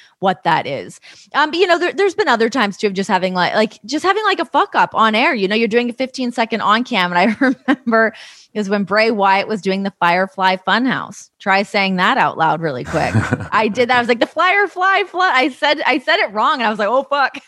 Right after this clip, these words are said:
Speaker 1: <laughs> But I still, like, threw to the thing. And he was like, "Yeah, you messed that one up." I was like, "Yeah, I did. That was my bad." Um, but I mean, those are moments. What, you're doing live T V,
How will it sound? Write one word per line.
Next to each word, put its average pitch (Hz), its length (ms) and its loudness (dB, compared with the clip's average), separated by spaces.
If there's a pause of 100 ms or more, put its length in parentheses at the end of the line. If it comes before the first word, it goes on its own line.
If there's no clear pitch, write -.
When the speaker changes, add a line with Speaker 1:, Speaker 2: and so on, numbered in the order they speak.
(540)
Speaker 1:
<laughs> 381 260 -2 (360)
But 311 120 2
I 349 120 2
still, 427 200 0
like, 349 200 2
threw 359 240 2
to 311 60 -4
the 294 140 0
thing. 269 220 2
And 240 120 0
he 220 40 0
was 202 120 0
like, 190 280 0
"Yeah, 208 400 2
you 226 220 2
messed 233 300 0
that 302 240 0
one 247 240 2
up." 233 240 0
I 202 40 -4
was 214 80 -2
like, 214 140 -2
"Yeah, 254 420 0
I 220 120 2
did. 226 340 2
That 208 140 2
was 220 160 -2
my 220 160 0
bad." 185 360 0 (560)
Um, 220 360 0
but 240 180 0
I 262 80 4
mean, 254 240 -2
those 254 220 0
are 262 80 0
moments. 214 340 -2
What, 262 180 -4
you're 269 200 -2
doing 285 320 -2
live 233 260 2
T 226 220 -6
V, 190 360 0